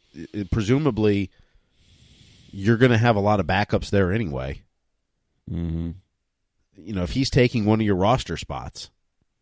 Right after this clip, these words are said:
Speaker 1: just to play a couple plays, you're awful thin there.
Speaker 2: Yeah, and what would be the point of getting him re-injured in a, in a
Speaker 1: Mm-hmm.
Speaker 2: game that means absolutely nothing?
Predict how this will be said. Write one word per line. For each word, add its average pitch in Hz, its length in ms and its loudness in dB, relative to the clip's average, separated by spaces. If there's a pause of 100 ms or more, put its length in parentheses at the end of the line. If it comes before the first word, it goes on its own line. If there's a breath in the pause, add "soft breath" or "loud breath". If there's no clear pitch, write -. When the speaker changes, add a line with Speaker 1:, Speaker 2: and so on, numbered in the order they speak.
(1500)
Speaker 1:
just 120 200 -2
to 107 80 -6
play 110 160 0
a 90 40 -4
couple 92 300 -6
plays, 107 500 0
you're 104 140 -2
awful 104 220 -2
thin 85 320 -4
there. 57 220 -18 (1400)
Speaker 2:
Yeah, 85 340 2
and 80 120 -2
what 104 140 6
would 104 100 6
be 98 100 4
the 87 80 4
point 90 280 0
of 80 80 0
getting 85 200 0
him 82 160 -4
re-injured 82 600 2 (220)
in 87 120 -4
a, 80 60 -2
in - 120 -8
a 85 60 -2
Speaker 1:
Mm-hmm. 78 100 -4
Speaker 2:
game 85 220 -4
that 73 100 -4
means 78 260 -4
absolutely 85 600 -2
nothing? 71 260 -8